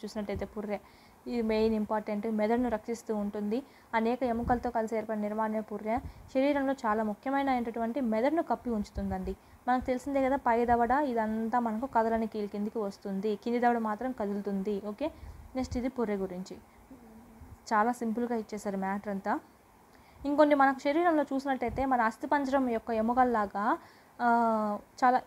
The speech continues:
అంత గట్టిగా ఉండవు. చాలా కొన్ని అయితే మెత్తగా ఉంటాయి, వంగడానికి వీలుగా ఉంటాయి. వాటిలో ఏమంటామంటే మృదులాస్థి అంటాం. అలా అని చెప్పి అది గట్టిగా ఉన్నటువంటి ఎముక కాదు, వంగి ఉంటే అది చర్మం అని కాదండి. గట్టిగా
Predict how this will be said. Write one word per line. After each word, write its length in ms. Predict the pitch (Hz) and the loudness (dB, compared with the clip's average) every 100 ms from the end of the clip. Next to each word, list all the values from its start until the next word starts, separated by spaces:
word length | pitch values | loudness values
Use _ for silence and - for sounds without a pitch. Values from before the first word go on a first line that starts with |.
| 233 | 0
అంత 160 | 247 247 214 | 0 0 0
గట్టిగా 280 | 247 294 285 226 | 0 2 2 2
ఉండవు. 220 | 208 196 196 | 0 0 2
చాలా 200 | 240 233 240 | 4 4 2
కొన్ని 180 | 254 247 247 | -2 0 -2
అయితే 140 | 320 330 233 | -2 -4 -4
మెత్తగా 360 | 220 262 262 240 | -2 2 4 4
ఉంటాయి, 260 | 208 202 185 233 | 2 -2 -4 2
వంగడానికి 440 | 240 262 262 254 247 | 4 8 6 6 0
వీలుగా 320 | 226 240 240 214 202 | 0 2 2 2 0
ఉంటాయి. 200 | 196 180 233 | -6 -2 2
వాటిలో 320 | 254 277 294 254 | 4 2 0 0
ఏమంటామంటే 560 | 247 254 247 233 226 320 262 | 0 -2 -2 -2 -2 -2 0
మృదులాస్థి 580 | 233 254 277 240 - 220 220 | 0 2 2 0 -2 -4 -4
అంటాం. 220 | 196 175 - - - 233 | -4 -6 -10 -16 -6 2
అలా 160 | 240 247 | 6 8
అని 100 | 277 302 | 6 2
చెప్పి 160 | 294 262 | 2 2
అది 140 | 233 240 226 262 226 | 2 0 0 0 0
గట్టిగా 340 | 226 - 254 247 233 | -2 -2 4 4 4
ఉన్నటువంటి 360 | 226 226 208 196 | 0 -2 -2 0
ఎముక 220 | 202 247 240 247 | 0 2 2 0
కాదు, 220 | 233 311 - - - 254 | 0 -2 -4 -20 -8 0
వంగి 200 | 262 277 269 | 2 2 2
ఉంటే 180 | 262 262 247 | 0 0 0
అది 80 | 247 | -2
చర్మం 300 | 226 220 226 | -4 0 2
అని 100 | 226 233 | 0 -2
కాదండి. 380 | 185 185 180 196 - - - 214 | -6 -6 -10 -12 -16 -20 -4 -4
గట్టిగా 300 | 202 240 | 0 4